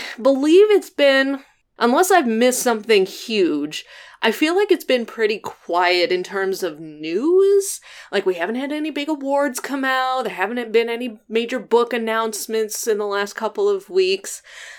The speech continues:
So I think let's just go ahead and, uh, jump right into this episode, which we, I know when we were talking about what do we want to do next, and we were like, "Let's pick something easy." We're just, you know, struggling just a little bit.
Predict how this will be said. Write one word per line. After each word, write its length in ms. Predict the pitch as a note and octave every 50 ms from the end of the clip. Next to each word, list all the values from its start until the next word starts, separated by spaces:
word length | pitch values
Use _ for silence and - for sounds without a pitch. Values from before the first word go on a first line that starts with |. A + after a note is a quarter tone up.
| - _ -
So 280 | - - C#4 C4 - - -
I 140 | B3 C4+
think 460 | C4+ - - - - E4 G#4 G#4+ D#4 -
let's 200 | C4 D4+ D4+ -
just 180 | G4 G4 -
go 180 | - D#4+ D#4+ E4
ahead 440 | D#4+ C#4+ - C#4+ C#4+ D4 B3+ - - - -
and, 480 | B3 B3+ B3+ C4 C4 B3+ B3+ A#3+ - - _ _ _ -
uh, 300 | - A3 A3 G#3+ G#3+ G#3
jump 320 | F3+ E3 - G3+ - B3 C4+
right 160 | C4+ B3+ A3
into 320 | G3+ A#3 A#3 A3+ - G#3+
this 240 | F3+ A3 A#3 A3+ - -
episode, 680 | G#3+ F#3+ - G3+ F#3+ - - F#3 D#3+ D#3 D#3+ E3+ F3+ - _ _ - - - - - - - - - _
which 640 | - F#3+ E3+ F#3 G#3+ G#3+ G#3+ G#3 - - - - - - - G3 _ _ _ -
we, 300 | A3 A3+ A#3 A3 A3 -
I 100 | - G#3
know 160 | G#3 A3+ A#3
when 160 | A#3 A3+ G#3+
we 120 | G#3 G#3 G#3
were 100 | G3 G3
talking 300 | G3+ G#3+ F#3+ G3 G#3 G3+
about 120 | F#3+ F3+
what 100 | F3 F#3
do 80 | F#3+ F#3
we 100 | F#3 F#3
want 220 | F3+ F3+ F3+ F3+
to 60 | F#3
do 140 | E3+ F3 F3
next, 300 | E3+ E3+ F3 F3 F3+ -
and 80 | G3 F#3+
we 60 | G3+
were 60 | G3+
like, 160 | G3+ G#3+ G#3
"Let's 160 | B3+ D4 - -
pick 160 | - A#4 A#4+
something 380 | - E4 D#4+ D4+ - A#3 G#3
easy." 400 | - E3+ E3+ E3 D#3 D3 D#3 D3+
We're 160 | D3 E3 F#3 F#3
just, 300 | - C4 B3+ - - - - - - - - - _ -
you 100 | A#3 G#3+
know, 260 | F3+ - A#2 F3+ - _ _ _ _ _ -
struggling 460 | - - C#4 D4+ D#4+ D#4+ E4+ E4 E4
just 200 | D4 D#4 D4+ -
a 40 | D4+
little 260 | D4 C#4 C#4 C4+ C#4+
bit. 340 | A#3+ G3 A3+ A3 A3+ A3 -